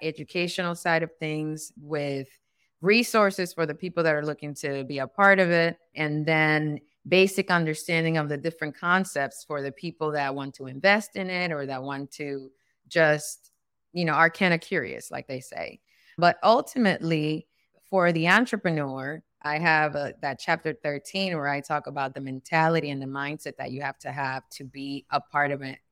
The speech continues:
industry that, number one, is stigmatized in, in the consumption of the product that you're trying to promote and sell or advocate for. And then you have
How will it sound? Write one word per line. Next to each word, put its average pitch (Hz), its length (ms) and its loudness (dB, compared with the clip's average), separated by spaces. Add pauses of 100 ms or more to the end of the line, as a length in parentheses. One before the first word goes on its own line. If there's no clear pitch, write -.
industry 196 720 2 (380)
that, 135 360 -2
number 143 260 -6
one, 165 240 4
is 208 100 0
stigmatized 151 1000 -6
in, 139 380 -12
in 139 180 -14
the 135 180 -16
consumption 160 640 -4
of 151 120 -4
the 131 80 -16
product 208 520 6
that 143 140 -4
you're 147 140 -6
trying 143 360 -8
to - 100 -14
promote 139 540 -6
and 135 160 -12
sell 135 460 -6 (360)
or 143 240 -2
advocate 131 540 -2
for. 135 400 -4 (320)
And 147 160 -6
then 151 180 -2
you 156 140 -2
have 143 600 4